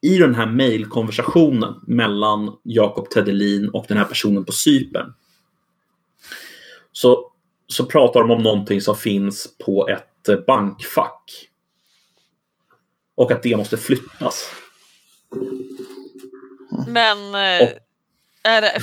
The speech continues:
Speaker 2: alltså, de här <laughs> mejlkonversationerna då, är det bevisat att det är riktiga mejlkonversationer? Är det print screens, liksom, vad?
Speaker 1: Ja, exakt. Det är, det är det som är problemet. Eh, nu går vi på Jan Stocklassas ord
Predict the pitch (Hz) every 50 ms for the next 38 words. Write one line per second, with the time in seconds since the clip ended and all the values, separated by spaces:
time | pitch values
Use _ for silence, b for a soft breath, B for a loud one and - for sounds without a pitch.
0 | - - - - - - 185 220 214 233 233 233 247 254 220 220 202 196 214 226
1 | 254 294 254 233 220 208 208 202 226 247 233 233 - 220 208 240 254 254 247 220
2 | 185 175 170 - - 190 180 185 175 180 185 180 175 175 208 240 247 285 - -
3 | 254 254 233 - 233 233 233 240 - - 233 220 233 233 226 226 202 196 - 214
4 | 208 220 202 208 208 208 202 202 202 196 185 - 175 170 165 160 - _ - -
5 | 214 214 208 208 - - - - 220 208 208 208 208 202 208 190 - - 185 -
6 | - 196 190 190 180 180 185 185 185 190 185 _ _ _ _ _ _ _ _ _
7 | _ _ _ _ - - - 127 135 156 170 170 - - - - - 135 - -
8 | - - 117 120 123 127 127 123 123 120 120 120 123 123 120 127 131 123 - -
9 | 110 107 - 117 123 117 - - - - - - B B B B B B B B
10 | B B B B B B B - 113 113 113 113 113 - 107 - - - _ -
11 | - - 135 131 147 147 131 139 127 123 117 117 110 - - 127 113 110 110 104
12 | 104 107 104 - - - 123 - - - 110 101 - - 110 110 - 139 135 -
13 | - - - -